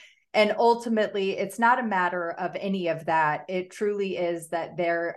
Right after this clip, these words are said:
being bound to this standard process or standard care process that, uh, was established through insurance recommendations.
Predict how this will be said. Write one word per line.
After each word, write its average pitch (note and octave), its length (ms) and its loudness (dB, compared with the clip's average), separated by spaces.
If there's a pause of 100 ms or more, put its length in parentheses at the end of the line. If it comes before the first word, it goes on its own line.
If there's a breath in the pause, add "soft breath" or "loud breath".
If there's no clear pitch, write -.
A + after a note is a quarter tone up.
being E3+ 480 -2
bound E3 560 2
to F3 120 -8
this D#3+ 280 -6
standard E3 760 -8
process D#3 560 -2
or D3 100 -6
standard D#3+ 480 -8
care D#3 400 -2
process D3+ 720 0 (380 loud breath)
that, D#3+ 540 2
uh, D3+ 400 -6
was D#3 600 -4
established D#3 840 0
through D3 360 -4
insurance D3 840 -8
recommendations. - 1200 -10